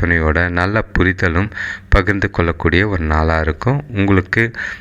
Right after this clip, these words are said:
நட்பான அணுகுமுறை, ஆ, ரெண்டு பேருக்குள்ளேயும் நல்ல திருப்திகான-, திருப்-, திருப்திகரமான சூழ்நிலையை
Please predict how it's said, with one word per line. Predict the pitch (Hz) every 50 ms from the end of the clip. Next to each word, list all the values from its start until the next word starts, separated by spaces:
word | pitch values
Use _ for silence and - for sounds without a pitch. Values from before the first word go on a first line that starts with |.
| - - -
நட்பான | 104 101 - - - - 117 123 127 107
அணுகுமுறை, | 87 87 101 107 107 107 101 95 92 92 98 113 - - - - - - - - - - -
ஆ, | - 107 101 90 87 85 82 82 85 - - - - - - - - - - - - - -
ரெண்டு | - 104 110 123 123 131 - -
பேருக்குள்ளேயும் | - 87 82 - - - 80 85 98 117
நல்ல | 117 104 85 82 85 85 95 107
திருப்திகான-, | - - - 87 - - - 107 95 92 87 90 90 95 101 95 - - - -
திருப்-, | - - 107 - - - - - - - -
திருப்திகரமான | - 120 - - - 131 117 113 98 92 90 85 85 92
சூழ்நிலையை | 110 - - 98 87 85 87 87 82 82 85 92 101 120 143